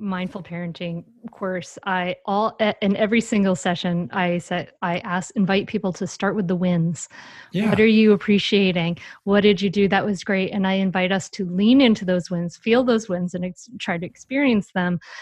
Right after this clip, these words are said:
Speaker 1: because that's what we're really trying to cultivate, right? Is that's what we're
Speaker 2: Yeah.
Speaker 1: really trying to experience, is to have the more,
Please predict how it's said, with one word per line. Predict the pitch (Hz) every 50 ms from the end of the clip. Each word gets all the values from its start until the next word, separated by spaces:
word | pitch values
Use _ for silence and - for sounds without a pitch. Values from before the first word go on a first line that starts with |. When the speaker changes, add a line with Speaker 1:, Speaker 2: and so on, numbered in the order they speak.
| - - -
Speaker 1:
because | 220 240 190
that's | 240 247 262 -
what | 311 254
we're | 214 214
really | 196 202 208 202 202 202 196
trying | 175 - 202 175 170
to | 180
cultivate, | - - - 277 277 - 202 180 156 131
right? | 185 180 180 196 208
Is | 196 190
that's | - 190 202 - -
what | 214 196
we're | 196 196
Speaker 2:
Yeah. | 185
Speaker 1:
really | 190 190 190 190 185 185
trying | - - 196 180 -
to | 202
experience, | 165 180 - - - - 196 185 202 208 190 175 170 165 -
is | 170 165 -
to | - 180
have | - - 196 185 190 202 190 180
the | 180 180 180
more, | 185 185 190 196 196 196 190 190 190